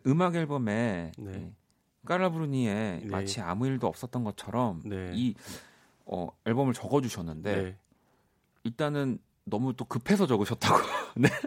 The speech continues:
Speaker 2: 근데 결국 급한 게 본능적으로 나오는 게
Speaker 1: 어, 그러니까요. 저도 그 얘기를 하고 싶었던
Speaker 2: 좋은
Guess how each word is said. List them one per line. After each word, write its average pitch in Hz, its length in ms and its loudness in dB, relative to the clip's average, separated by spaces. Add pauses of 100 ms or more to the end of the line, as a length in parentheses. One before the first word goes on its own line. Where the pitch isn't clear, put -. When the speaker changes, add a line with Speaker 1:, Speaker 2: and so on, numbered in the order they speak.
(180)
Speaker 2:
근데 147 300 -2 (300)
결국 135 300 -2
급한 165 400 0
게 139 120 -2
본능적으로 131 580 0
나오는 104 340 -4
게 98 80 -2
Speaker 1:
어, 131 160 4
그러니까요. 120 400 4
저도 120 180 2
그 139 120 4
얘기를 151 160 4
하고 135 100 -4
싶었던 - 160 -14
Speaker 2:
좋은 110 140 -4